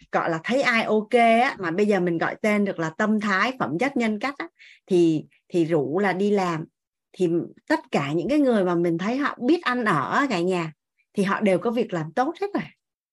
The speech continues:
Hoặc là họ đã có việc chờ sẵn, họ học xong rồi về để làm rồi. Để làm rồi. Nên á là, là về cái năng lực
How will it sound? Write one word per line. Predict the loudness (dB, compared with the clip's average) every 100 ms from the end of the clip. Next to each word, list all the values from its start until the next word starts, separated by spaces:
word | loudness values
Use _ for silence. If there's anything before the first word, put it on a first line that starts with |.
| _ -6
Hoặc | -2 0
là | 0
họ | 0 -2
đã | -2 -2
có | -2
việc | 0 -2 -2
chờ | 0 0
sẵn, | 0 -4 -4
họ | -2 -2
học | -4 -8
xong | -6 -2
rồi | 0 0
về | -2 -2
để | -2
làm | -2 -2 -2 -4
rồi. | -6 -10 _ _ _ _ _ _ _ _ _ _ _ _ _ _ _ _ _ _ _ -4
Để | -2
làm | 0 0 -2 -4
rồi. | -6 -10 _ _ _
Nên | 0 2 2
á | 0
là, | 0 0 0 -2 -8 _ _ _ _ _ _
là | -4 -2 -4 -12 _ _ _
về | -2 0 0
cái | -2
năng | 0 0
lực | 2 0